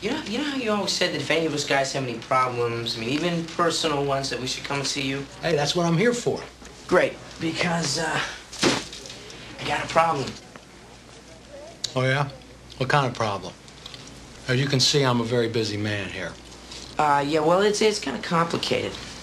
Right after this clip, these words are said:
Speaker 2: Oh, oh, those kind of problems, yeah. What is it, drugs? Girls?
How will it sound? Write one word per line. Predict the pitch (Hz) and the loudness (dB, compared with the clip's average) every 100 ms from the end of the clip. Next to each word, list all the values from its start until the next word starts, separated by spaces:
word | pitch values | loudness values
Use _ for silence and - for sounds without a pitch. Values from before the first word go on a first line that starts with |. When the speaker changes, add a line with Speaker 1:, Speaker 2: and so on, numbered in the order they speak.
| - - - | -12 -12 0
Speaker 2:
Oh, | 123 139 131 110 90 - | 6 8 6 4 -2 -4
oh, | 113 127 120 | 0 2 6
those | 151 170 | 4 4
kind | - 127 | 2 0
of | 110 | 0
problems, | - 107 98 90 - - | -2 -2 -4 -8 -14 -10
yeah. | 113 110 95 - - - - | -6 -6 -8 -14 -20 -18 2
What | 151 | 4
is | 135 | 4
it, | 92 - | 2 0
drugs? | 135 135 139 - - - - - - | 0 0 -2 -8 -14 -20 -20 -20 -2
Girls? | 139 135 131 131 - | 2 2 2 -2 -6